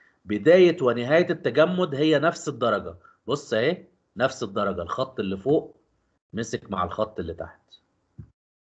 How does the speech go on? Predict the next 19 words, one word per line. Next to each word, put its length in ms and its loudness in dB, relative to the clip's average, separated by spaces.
والسبيكة 500 -4
اللي 120 4
على 100 4
الشمال، 520 -2
أنا 120 -2
كده 200 4
بقى 160 4
هلغي 280 2
التايم. 500 2
لغيت 400 -2
الت-، 220 -8
هنا 200 -2
كان 160 -4
المحور 400 -2
الأفقي 420 -2
هو 160 0
التايم، 480 -4
أنا 120 0
لغيته 540 0